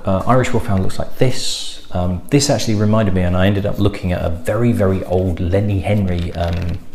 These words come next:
stand-up video from back in the eighties. I can't remember what year it is. I think it's nineteen eighty-six or something like that.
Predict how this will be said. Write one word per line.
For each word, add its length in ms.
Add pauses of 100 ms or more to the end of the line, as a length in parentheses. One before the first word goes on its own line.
(140)
stand-up 480
video 300
from 200
back 360
in 80
the 120
eighties. 580
I 80
can't 160
remember 240
what 180
year 200
it 40
is. 120
I 40
think 140
it's 80
nineteen 500
eighty-six 1200
or 40
something 300
like 20
that. 300